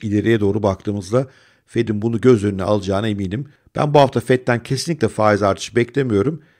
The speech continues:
ve enflasyon rakamları dediğim gibi gerçekleşirse Temmuz'da da beklemiyorum. Neden? Çünkü Haziran ayı enflasyon daha da güzel gelecek. Bu ayın manşet enflasyonunu yıllık yüzde dört nokta bir ile kapatabilirsek gelecek ay bundan bir nokta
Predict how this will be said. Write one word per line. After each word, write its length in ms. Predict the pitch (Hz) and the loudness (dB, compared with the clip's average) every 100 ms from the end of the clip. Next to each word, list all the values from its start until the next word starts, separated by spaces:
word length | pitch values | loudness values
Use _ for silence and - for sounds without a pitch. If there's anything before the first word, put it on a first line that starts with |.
| _ - | _ -6
ve 40 | |
enflasyon 640 | 98 104 - 117 113 165 151 | -2 -2 0 0 0 -2 0
rakamları 680 | 113 - 101 98 98 95 | 0 0 -4 -2 -2 -2
dediğim 300 | 110 104 147 | -4 -4 -4
gibi 180 | 123 98 | -6 -2
gerçekleşirse 840 | 110 107 113 113 104 101 - 180 | 0 0 -4 -8 -8 -6 -4 -4
Temmuz'da 440 | - 165 139 107 92 | -4 -4 -4 -4 -4
da 100 | 90 | -4
beklemiyorum. 600 | 90 - 87 87 127 165 _ _ _ _ | -6 -8 -6 -4 -4 -6 _ _ _ _
Neden? 460 | 147 170 190 233 247 | -2 0 0 -2 -8
Çünkü 240 | - 185 | -12 -10
Haziran 400 | 131 147 139 208 | -4 -2 0 0
ayı 180 | 302 170 | 0 0
enflasyon 520 | 151 147 151 143 262 | 0 0 -2 0 -2
daha 200 | 208 214 | 0 2
da 80 | 180 | 0
güzel 320 | 104 92 92 | -2 -2 -4
gelecek. 500 | 90 90 82 180 190 - _ _ | -2 -6 -2 -4 -4 -12 _ _
Bu 180 | 151 226 | 2 2
ayın 200 | 220 185 | 2 2
manşet 400 | 151 147 196 185 | 2 2 2 2
enflasyonunu 720 | 147 147 131 120 127 120 110 | 0 0 0 0 -6 -4 -2
yıllık 360 | 104 123 165 123 | 0 2 2 0
yüzde 340 | 113 139 110 | 0 0 6
dört 240 | 147 196 | 6 6
nokta 360 | 135 - 113 95 | -2 -2 -4 0
bir 120 | 123 | 0
ile 160 | 135 98 | 0 -2
kapatabilirsek 920 | 113 107 107 98 120 143 - - - _ _ _ | -2 -2 -2 0 -2 0 -2 -2 -6 _ _ _
gelecek 340 | 120 123 165 - | 0 2 2 2
ay 260 | 175 147 | 0 0
bundan 580 | 117 131 151 160 127 104 | -4 -4 -2 -4 -6 -6
bir 300 | 165 202 127 | -4 -4 -2
nokta 420 | 135 131 - 160 | -2 -2 -4 -4